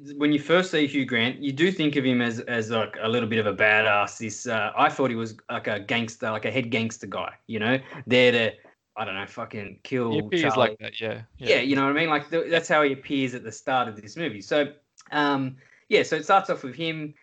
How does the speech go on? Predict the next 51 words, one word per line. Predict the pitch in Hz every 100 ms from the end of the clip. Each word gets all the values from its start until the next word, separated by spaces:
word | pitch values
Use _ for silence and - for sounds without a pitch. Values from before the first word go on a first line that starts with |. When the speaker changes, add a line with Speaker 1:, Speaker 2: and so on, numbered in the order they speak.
| _ -
Speaker 1:
He | 170
comes | 170 139 120 120
in, | 120 117 117 _ _ -
you | 127
know, | 117 113 113
he | 110 110
drops | 127 123 -
his, | 117 - -
uh, | 113 110
script | 107 - - 139 139
on | 123
the | 113
table | 123 110 107
for | 104 98
Charlie | 110 98 98
Hunnam, | 139 135 127 117
and | 107
he's | 101
like, | 104 101
"Look, | 135 117
this | 131 120
is | 110
how | 104
the |
script's | 95 - 98
gonna | 104 95
play | - 101 98
out," | 98
and, | - 95 95 - _ _
and, | 101 98 98
uh, | 101 98
starts | 95 - 98
talking | - 98 - 92
about | 92
it, | 92
and | 95
that's | 92 -
when | 92
you |
start | 90 104 92 -
to |
see | 90 - 98 90 92 95
the | 104
other | 95 95
characters | - 90 90 - 90
in | 92
the | 90
show, | - 98 95
and | 95
you | 92
think, | 98 90